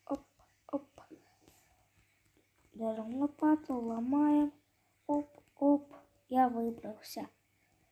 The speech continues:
А, кстати, я ж так, может, мы и домой пробиваться. Потом я мог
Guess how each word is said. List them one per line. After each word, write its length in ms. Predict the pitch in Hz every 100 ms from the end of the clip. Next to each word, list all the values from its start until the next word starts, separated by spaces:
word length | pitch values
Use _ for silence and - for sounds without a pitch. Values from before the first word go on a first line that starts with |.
| _ _ _ _
А, 160 | 269 277
кстати, 440 | 269 - 269 -
я 80 | 240
ж 120 | 240 -
так, 160 | 247
может, 420 | 247 247 240 233 - _ _ _
мы 360 | 247 254 247 247 -
и 320 | 240 247 233 _ _ _ _ -
домой 440 | 240 220 214 226
пробиваться. 1300 | 233 - 254 254 254 - 277 262 285 294 - - 302 - - - _
Потом 340 | 247 254 262
я 100 | 247
мог 400 | 247 240 240 -